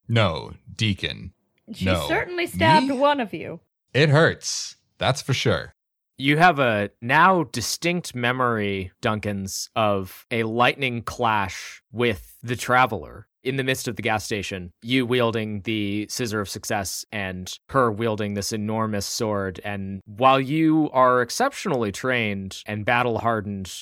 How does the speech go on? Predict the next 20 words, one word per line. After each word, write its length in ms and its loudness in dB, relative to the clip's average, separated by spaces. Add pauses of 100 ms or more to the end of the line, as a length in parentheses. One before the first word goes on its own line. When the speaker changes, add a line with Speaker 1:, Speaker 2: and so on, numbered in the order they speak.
(160)
Speaker 3:
her 320 -2
speed 640 -6
was 600 -6 (140)
insurmountable. 880 -4 (400)
And 400 -6 (120)
you 320 -8 (100)
distinctly 600 0
recall 680 2
the 80 -4
feeling 420 -2
of 140 -6
a 240 -2 (120)
just 220 -8
absolutely 560 0
massive 500 -4
sword 440 -6
cutting 320 -6
through 240 -8
your 380 -10
abdomen. 480 -16